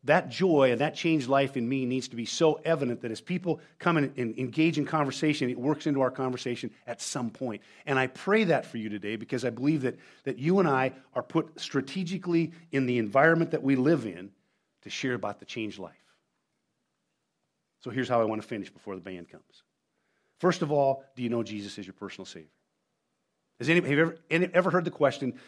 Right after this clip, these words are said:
"Do you know Jesus as your personal Savior?" 'Cause this morning, He will come into your heart and life, and He will change your life and forgive you of your sins and give you a chance to not only live today for Him, but for eternity. That's the first group. And then the second group that I wanna have a chance to kinda respond as we sing our closing song is this.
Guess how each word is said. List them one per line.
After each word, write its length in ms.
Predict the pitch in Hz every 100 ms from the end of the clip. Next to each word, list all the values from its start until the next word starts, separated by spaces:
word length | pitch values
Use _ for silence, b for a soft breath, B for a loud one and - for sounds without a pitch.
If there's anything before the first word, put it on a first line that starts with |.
| B -
"Do 80 | 135
you 40 |
know 120 | 156
Jesus 340 | 139 151 143 139
as 100 | 120
your 80 |
personal 280 | - 135 123
Savior?" 240 | 131 110 110
'Cause 180 | 139
this 240 | 117 - 170
morning, 380 | 170 160 147 B B
He 140 | - 175
will 120 | 147
come 220 | 147 160
into 160 | 180 180
your 120 | 180
heart 280 | - 151 147
and 160 | 127
life, 300 | 101 92 98 _ b
and 80 | 127
He 120 | 117
will 160 | 143 135
change 440 | - 202 214 196
your 140 | 135 107
life 300 | 92 104 120
and 120 | 107
forgive 360 | 120 113 196 170
you 100 | 143
of 80 |
your 80 | 107
sins 460 | - - 87 98 - b b
and 100 | 123
give 160 | 123 156
you 60 | 156
a 40 |
chance 300 | 156 156 143
to 100 | 147
not 180 | 135 151
only 200 | 156 139
live 200 | 139 135
today 360 | - 127 165 165
for 140 | 117
Him, 200 | 104 101 b b
but 180 | 127 - _
for 160 | 123
eternity. 500 | 113 - 123 92 80 _ _ _ _ _ _ _ _
That's 180 | 127 -
the 80 | 151
first 300 | - 120 -
group. 160 | 104
And 100 | 101
then 60 | 101
the 80 | 92
second 320 | - 160 123
group 180 | 107 -
that 80 | 98
I 60 |
wanna 220 | 101 101 - b b
have 100 | 120
a 60 | 110
chance 300 | 135 120 117
to 60 |
kinda 220 | - 117
respond 380 | 107 - 120 117
as 80 | 101
we 80 | 98
sing 220 | - 110
our 80 | 98
closing 300 | - 107 98
song 280 | - 104 107
is 100 | 98
this. 300 | 87 -